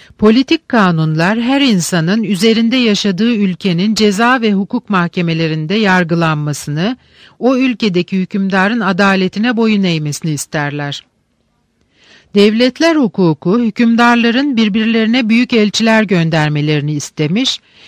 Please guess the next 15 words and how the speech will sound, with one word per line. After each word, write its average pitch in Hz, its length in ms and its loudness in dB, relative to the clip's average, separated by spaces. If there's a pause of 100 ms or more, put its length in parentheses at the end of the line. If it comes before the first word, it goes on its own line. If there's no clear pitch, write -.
(140)
işin 285 380 -2
özelliğinden 220 920 0
çıkarılan 202 760 0
bir 208 200 0
nedenden 190 580 2
ötürü 196 440 -2
de 175 240 0 (320)
bu 196 180 0
büyük 240 280 2
elçilerin 170 680 0
gönderildikleri 208 1040 0
ülkelerin 190 600 0
mahkemelerine 190 840 0
bağlı 202 300 4
olmamalarına, 156 1040 0